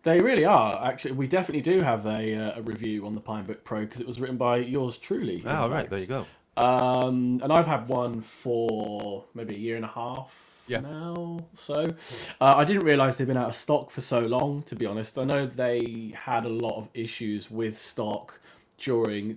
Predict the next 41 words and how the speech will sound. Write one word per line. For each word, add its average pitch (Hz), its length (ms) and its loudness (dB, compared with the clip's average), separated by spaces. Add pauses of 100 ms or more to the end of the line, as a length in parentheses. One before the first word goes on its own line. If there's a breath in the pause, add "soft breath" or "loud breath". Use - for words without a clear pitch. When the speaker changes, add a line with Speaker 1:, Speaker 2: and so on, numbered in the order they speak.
Speaker 1:
the, 104 440 -4
uh, 107 240 -8
covid 104 600 -6
or 107 160 -4
the 107 140 -6
peak - 400 -8 (160)
time 117 360 -2
of 92 100 -16
the 110 60 -12
covid 98 380 -10
pandemic. 95 640 -12 (280 loud breath)
Speaker 2:
Yeah. - 120 -8 (240 loud breath)
Speaker 1:
Um, 120 720 0
and 135 120 -2
that's - 320 -2 (200)
obviously 127 380 0
now 113 400 2
levelling 113 680 0
out. 117 420 0
One 143 200 4
of 131 120 -2
the 127 100 0
other 127 160 0
things 117 380 -2
that 110 100 -4
affected 113 440 -8
them 107 140 -4
was 107 180 -6
the 113 140 -4
actual 104 460 -8
quality 113 840 -6 (220)
of 117 260 -4
some 127 200 -8
of 127 80 -6
the 123 60 -6
hardware 127 440 -2
they 123 120 -2
were 113 100 -6
getting 107 580 -6 (420 loud breath)
during 123 600 0 (260)
the 113 100 -8